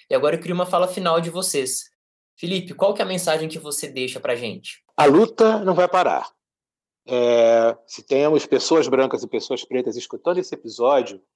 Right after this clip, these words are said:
Speaker 2: é importante que pensem com muito carinho que pra gente tá na rua, seja pegando um ônibus pra ir pro trabalho no dia seguinte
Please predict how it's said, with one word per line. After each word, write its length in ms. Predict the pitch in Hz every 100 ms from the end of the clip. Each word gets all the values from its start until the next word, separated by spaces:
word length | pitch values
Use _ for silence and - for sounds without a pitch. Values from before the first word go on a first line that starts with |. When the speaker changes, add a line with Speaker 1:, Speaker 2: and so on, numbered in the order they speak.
| _ _ 147
Speaker 2:
é 80 |
importante 480 | 151 156 - 180 175
que 80 | 156
pensem 320 | - 175 180
com 100 | 175
muito 240 | 175 247 -
carinho 500 | 202 160 156 156 147 _ _ _ -
que 240 | 120 107 - _ _ _
pra 200 | 117 117
gente 320 | 143 180 -
tá 100 | 175
na 100 | 180
rua, 600 | 143 165 170 127 98 92 _ _ _ _
seja 880 | - 165 190 185 - 190 185 185 185 - _ -
pegando 300 | 113 143 180
um 80 | 160
ônibus 400 | 170 160 151 -
pra 120 | 160
ir 40 |
pro 80 | 156
trabalho 640 | 160 147 143 147 139 139
no 100 | 139
dia 160 | 123 156
seguinte 800 | - 139 131 143 135 - 139